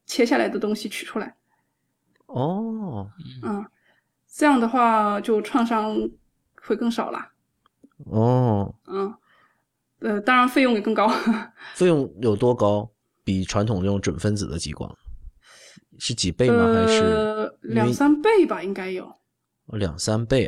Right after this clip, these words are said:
Speaker 2: 啊。
Speaker 1: 嗯，要看，看具体的吧。你刚才，呃，所说的九千的lasik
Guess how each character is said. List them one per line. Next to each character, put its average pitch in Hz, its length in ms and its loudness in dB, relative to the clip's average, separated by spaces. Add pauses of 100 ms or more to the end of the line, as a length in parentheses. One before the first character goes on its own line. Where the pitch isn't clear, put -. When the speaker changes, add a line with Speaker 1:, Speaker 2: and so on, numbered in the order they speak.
Speaker 2:
啊。 - 80 -16 (260)
Speaker 1:
嗯， 214 320 -8
要 262 100 -6
看， 262 220 0 (460)
看 269 200 -6
具 285 140 0
体 - 160 -4
的 - 100 -10
吧。 - 200 -6
你 208 160 -4
刚 - 120 2
才， 254 140 4 (540)
呃， 170 120 -6
所 202 200 -4
说 240 180 2
的 233 140 4
九 185 340 -2
千 233 480 -2
的 190 340 0
lasik 226 540 -2